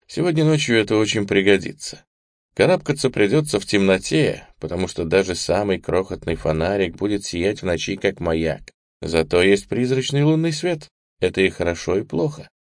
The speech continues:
Хорошо, что будут видны зацепки, которые в противном случае пришлось бы искать на ощупь. А плохо, если прилегающая территория патрулируется, и один из патрульных случайно поглядит вверх.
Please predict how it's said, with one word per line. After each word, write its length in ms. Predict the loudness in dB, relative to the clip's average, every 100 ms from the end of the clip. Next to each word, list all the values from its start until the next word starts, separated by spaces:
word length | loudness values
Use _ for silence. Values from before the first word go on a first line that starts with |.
| _
Хорошо, 500 | 2 4 4 2 0
что 220 | 0 -4
будут 280 | 0 0 0
видны 380 | -2 0 0 2
зацепки, 800 | 2 0 2 2 2 -4 -16 -4
которые 440 | -2 0 2 2
в 80 | 0
противном 520 | 0 -2 0 -2 -4
случае 480 | -6 -6 -6 -4 -4
пришлось 460 | -4 -6 -2 -2 -2
бы 140 | -2
искать 320 | -2 -2 -4
на 120 | -2 -2
ощупь. 360 | -2 -6 -14 _ _ _ _ _
А 180 | 0 0
плохо, 580 | 2 0 0 -2 -6 -8
если 440 | -6 -6 -2 -2 -2
прилегающая 1000 | -2 0 0 2 2 2 0 -2 -2 -2
территория 640 | -2 -4 -2 0 2 0
патрулируется, 920 | -2 -2 0 2 2 2 0 -2 -6
и 180 | -4 2
один 460 | 2 2 0 -2 -4
из 100 | -2
патрульных 600 | -4 -2 -2 -2 -4 -12 _ -8
случайно 640 | 0 2 4 4 4 2
поглядит 540 | -2 0 0 0 -2 -2
вверх. 400 | -4 -4 -6